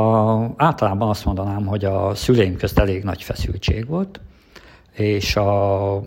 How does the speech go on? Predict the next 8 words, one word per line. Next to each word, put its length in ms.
elég 280
sokat 340
veszekedtek, 600
édesapám 540
elég 200
sokat 320
ivott, 420
és 720